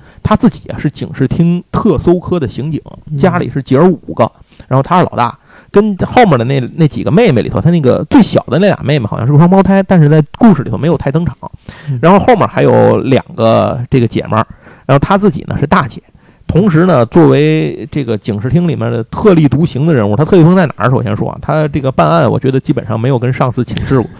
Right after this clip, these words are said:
Speaker 2: <laughs>
Speaker 1: 就是自己想干嘛干嘛，经常走一些有自己的灰色的这种渠道和手段，采用一些我觉得如果拿出来说明面上，一定会被这个，就是警视厅要，要公开道歉的这种，采取各种行为，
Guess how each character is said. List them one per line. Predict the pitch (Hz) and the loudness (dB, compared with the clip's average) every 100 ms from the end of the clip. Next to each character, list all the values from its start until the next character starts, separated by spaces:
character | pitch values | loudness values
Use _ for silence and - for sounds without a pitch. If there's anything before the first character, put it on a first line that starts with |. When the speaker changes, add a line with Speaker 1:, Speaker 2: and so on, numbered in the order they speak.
| - | -14
Speaker 2:
<laughs> | - | -2
Speaker 1:
就 | - | 4
是 | 135 127 | 4 4
自 | 160 | 4
己 | 165 | 2
想 | - | 2
干 | 98 | -2
嘛 | 143 | -2
干 | 156 | -2
嘛， | 110 - - | -4 -6 -4
经 | 196 | 0
常 | 135 135 147 | 2 2 0
走 | 104 - | -2 -4
一 | 117 | -2
些 | 135 | 0
有 | 113 | -2
自 | - 147 | -4 -8
己 | 98 | -6
的 | 117 | -6
灰 | - 175 185 | 0 2 2
色 | 160 120 | 0 0
的 | - | -2
这 | 120 | -4
种 | - | -6
渠 | - - 113 | -8 -6 -2
道 | 135 131 | 0 0
和 | 127 | 0
手 | 104 - | -2 -4
段， | - 135 - - - | 2 0 0 -8 -12
采 | - - | -6 0
用 | 113 165 | 4 6
一 | 147 | 6
些 | 156 156 | 6 6
我 | 110 | 6
觉 | 127 | 4
得 | 147 135 123 117 165 - - | 4 4 4 4 0 0 2
如 | 165 | 4
果 | 151 | 6
拿 | 117 117 | 2 2
出 | 185 | 4
来 | 180 170 | 4 2
说 | - 202 190 | 2 2 2
明 | 170 139 190 | 2 2 2
面 | 202 135 | 4 2
上， | 113 117 | 0 -2
一 | 160 | 0
定 | 196 147 | 2 2
会 | - 143 | 2 2
被 | 123 135 110 | 2 2 2
这 | 107 120 | 0 -2
个， | 110 107 | 0 -2
就 | 101 131 | 0 0
是 | 117 | 0
警 | 120 | -2
视 | 107 | -2
厅 | 135 139 | -2 0
要， | 139 120 110 _ - | 0 -2 -4 _ -4
要 | 131 | 0
公 | 156 | 0
开 | 143 165 | 2 2
道 | 143 | 2
歉 | - 170 | 2 2
的 | - | 2
这 | 190 | 2
种， | 147 - 247 202 | 0 -2 -8 -6
采 | 139 156 | 0 2
取 | 143 | 2
各 | 160 | 2
种 | 135 113 | 0 -2
行 | 120 | -4
为， | 135 | -4